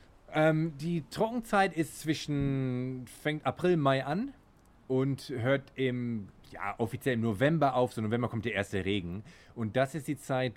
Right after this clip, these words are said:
wo, äh, ja, erstmal es sehr wahrscheinlich gar nicht regnet. Oder vielleicht gibt's mal so den einzelnen Schauer nochmal im April, Mai. Aber das ist auch die Jahreszeit, wo natürlich all diese Bushcamps, von denen wir immer so schwärmen, auch geöffnet sind.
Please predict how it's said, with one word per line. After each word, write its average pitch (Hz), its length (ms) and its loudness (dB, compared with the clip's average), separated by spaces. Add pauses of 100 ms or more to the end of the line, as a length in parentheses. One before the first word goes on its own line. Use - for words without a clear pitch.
wo, 113 460 0 (280)
äh, 107 600 -2 (320)
ja, 92 260 -6 (200)
erstmal 87 340 -12
es - 220 -14 (580)
sehr 98 180 -2
wahrscheinlich 92 360 -4
gar 98 200 2
nicht 98 160 -4
regnet. 135 380 -2
Oder - 160 -16
vielleicht - 320 -16 (160)
gibt's - 200 -18
mal 71 120 -14
so 80 100 -14
den 80 240 -14 (300)
einzelnen 87 300 -6
Schauer 107 240 4
nochmal 98 220 0
im 92 40 -2
April, 98 260 -2
Mai. 98 280 0 (800)
Aber 117 200 -2
das 127 180 2
ist 143 140 -2
auch 123 100 0
die 120 120 -2
Jahreszeit, 117 340 4
wo 110 40 0
natürlich 110 240 -2
all 113 120 2
diese 113 160 -2
Bushcamps, 120 480 2
von 110 120 -2
denen 110 140 2
wir 120 60 0
immer 110 180 0
so 101 320 0
schwärmen, 120 680 0 (100)
auch 98 160 -2
geöffnet 131 380 -2
sind. - 280 -14